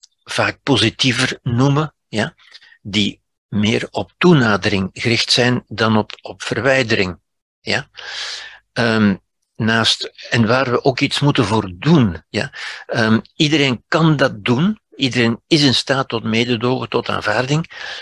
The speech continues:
Maar niet iedereen doet het. En het komt ook niet zo vanzelf. En u ziet, de, die onderste komen heel vaak vanzelf. Ja? Als reactie op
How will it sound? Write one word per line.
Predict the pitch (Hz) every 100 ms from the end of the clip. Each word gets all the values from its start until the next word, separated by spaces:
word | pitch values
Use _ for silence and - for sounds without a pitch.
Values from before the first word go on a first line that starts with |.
| - _ _
Maar | - 113
niet | 113 120 -
iedereen | 117 101 95 98
doet | 160 -
het. | 98 -
En | 120
het | 113 -
komt | 147 131
ook | 139 -
niet | 147 143
zo | - 135
vanzelf. | 123 117 104 151 127 85
En | - 110 123
u | - 104
ziet, | 147 143 -
de, | 120 120 123 120
die | 120 127
onderste | 135 151 151 - 143 - - - _
komen | 143 139 123
heel | 131 151
vaak | 135 143 151 -
vanzelf. | 123 123 160 127 - - _ _ _ _ _ _ _ _ _ _
Ja? | 127 160 - - - -
Als | 139 127
reactie | 127 117 143 - - 156 -
op | 139 -